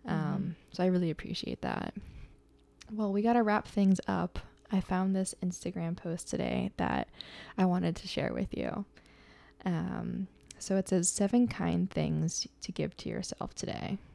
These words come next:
Speaker 2: And that's love, compassion, understanding, trust, forgiveness, space, and yourself. And I'd love to,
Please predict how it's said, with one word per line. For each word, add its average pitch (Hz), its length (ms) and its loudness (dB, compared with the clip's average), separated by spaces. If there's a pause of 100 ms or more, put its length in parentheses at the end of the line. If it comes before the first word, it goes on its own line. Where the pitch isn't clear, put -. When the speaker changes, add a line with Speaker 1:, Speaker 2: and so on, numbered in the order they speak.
(240)
Speaker 2:
And 175 100 4
that's 165 260 0
love, 170 500 2 (500)
compassion, 180 880 0 (560)
understanding, 185 920 4 (760)
trust, - 540 -2 (640)
forgiveness, 185 920 0 (580)
space, - 680 -2 (100)
and 175 120 -2
yourself. - 560 -4 (1800)
And 190 200 -2
I'd 190 120 0
love 202 200 2
to, 185 340 6